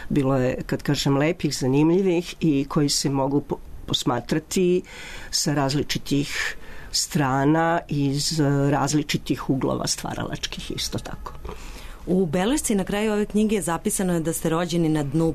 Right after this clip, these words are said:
Speaker 2: Panonskog mora sredinom dvadesetog veka.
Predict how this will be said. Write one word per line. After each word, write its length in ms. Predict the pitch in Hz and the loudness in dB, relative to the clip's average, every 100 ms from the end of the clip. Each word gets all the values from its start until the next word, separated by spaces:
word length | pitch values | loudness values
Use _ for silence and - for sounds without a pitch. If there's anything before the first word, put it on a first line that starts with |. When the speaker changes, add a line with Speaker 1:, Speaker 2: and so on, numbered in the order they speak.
| - | 0
Speaker 2:
Panonskog 720 | 143 147 147 - - 139 131 | 0 2 0 0 0 0 2
mora 300 | 156 165 175 | 2 2 0
sredinom 540 | - 147 147 151 147 | -2 0 2 2 2
dvadesetog 680 | 135 135 135 143 - 139 135 | 0 -2 -2 -2 -4 -2 -2
veka. 340 | 139 135 - | 0 -2 -2